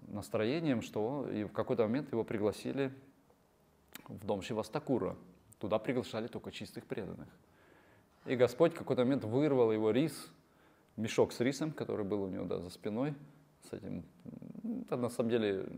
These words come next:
третьесортный какой-то рис обычно давали, грязный, немытый. Вот он начал есть прям этот сырой грязный рис, и съел весь рис. Вот, и потом он прославлял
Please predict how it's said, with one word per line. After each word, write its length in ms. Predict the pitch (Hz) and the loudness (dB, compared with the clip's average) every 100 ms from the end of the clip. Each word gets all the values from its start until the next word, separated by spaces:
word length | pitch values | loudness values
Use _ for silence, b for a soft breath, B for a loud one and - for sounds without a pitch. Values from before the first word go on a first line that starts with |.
| - - - | -12 -14 -6
третьесортный 640 | - 123 120 - 131 104 104 | -2 -2 -4 4 4 4 0
какой-то 360 | 98 95 104 107 | -4 -6 -4 -4
рис 260 | 139 151 | -4 -4
обычно 360 | 117 107 - 101 | -2 -2 -6 -4
давали, 500 | 98 98 98 95 90 B B B B B B _ | -2 -2 -2 -4 -8 B B B B B B _
грязный, 720 | - 98 110 120 131 117 113 | -12 -6 2 4 4 4 0
немытый. 500 | 110 110 123 139 127 | 0 0 0 0 -2
Вот 120 | 98 - - | -2 -6 -12
он 200 | - 104 | -8 -6
начал 320 | 107 120 - 92 | -4 -6 -6 -8
есть 300 | 92 127 - | -6 -8 -8
прям 200 | 98 98 | -8 -8
этот 140 | - | -8
сырой 500 | - - 95 123 123 | -10 -8 -6 -2 -2
грязный 480 | 98 107 120 117 123 | -4 -6 -8 -8 -6
рис, 360 | 123 101 - - _ _ - - | -6 -8 -10 -20 _ _ -20 -16
и 100 | 95 | -14
съел 380 | 85 - - 131 | -14 -10 -4 -2
весь 240 | 127 131 - | -4 -8 -8
рис. 360 | - - - - b b b b b b b b b b b b b b b _ _ | -8 -8 -14 -20 b b b b b b b b b b b b b b b _ _
Вот, 460 | - 101 98 95 90 - | -14 -10 -4 -4 -4 -4
и 480 | 98 98 95 95 90 - | -2 0 0 -2 -6 -8
потом 320 | 107 104 113 | -6 -2 0
он 240 | 110 101 101 - | 2 0 -2 -4
прославлял 800 | - 107 - 110 113 110 101 98 | -2 0 2 4 6 6 6 2